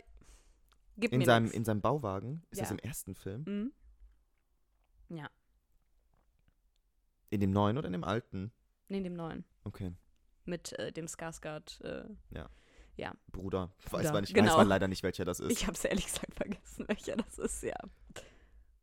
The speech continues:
Speaker 2: Ja, ich auch. Ich weiß ich nicht, keine Ahnung.
Speaker 1: Ja.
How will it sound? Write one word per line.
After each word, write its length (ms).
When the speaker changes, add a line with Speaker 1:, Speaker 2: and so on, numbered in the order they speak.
Speaker 2:
Ja, 280
ich 160
auch. 180
Ich 100
weiß 180
ich 100
nicht, 120
keine 180
Ahnung. 260
Speaker 1:
Ja. 200